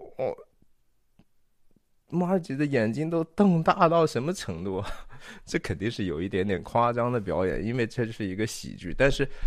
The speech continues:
这种夸张是我们能够接受，我们还不觉得这是一个喜剧，它是一个超有现实感的一种表演。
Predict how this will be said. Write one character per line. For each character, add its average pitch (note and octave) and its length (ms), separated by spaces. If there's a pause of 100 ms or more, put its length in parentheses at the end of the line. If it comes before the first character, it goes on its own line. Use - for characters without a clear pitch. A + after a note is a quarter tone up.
这 F3 140
种 G#2 160
夸 A#2+ 320
张 A#2 260
是 A#2+ 140
我 F#2 100
们 D#2 180
能 E2 160
够 G#2+ 160
接 G#2+ 300
受， A2 180
我 F2 140
们 G#2 160
还 B2+ 60
不 D3+ 160
觉 F2 260
得 F#2 80
这 G#2 140
是 G2+ 160
一 D#2+ 80
个 F#2+ 100
喜 D#2 240
剧， D#2+ 180
它 - 140
是 D3 180
一 B2+ 80
个 C#3+ 80
超 E3+ 360
有 G2 100
现 F3 340
实 - 220
感 G2 260
的 G2 60
一 G#2 100
种 G2 220
表 - 260
演。 F#2 120